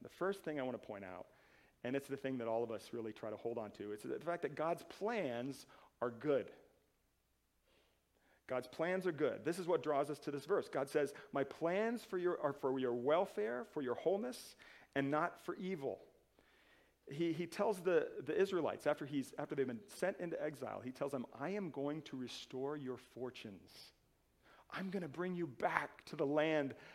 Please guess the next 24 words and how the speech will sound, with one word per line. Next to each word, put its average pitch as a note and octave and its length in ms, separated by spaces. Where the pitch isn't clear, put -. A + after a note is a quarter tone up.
that E3+ 200
I E3+ 120
have F3+ 200
given A#3 340
you, A2+ 240
to - 120
the D#3 100
land F#3 320
that's, - 180
that, D#3 220
that D#3 220
res-, D3+ 300
represents G3 640
my D#3 140
provision E3+ 640
for D#3 140
you, C3 240
that B2+ 140
represents F3 520
joy, E3 760
that E3 120
represents F3+ 460
rest G#3 520
and E3 200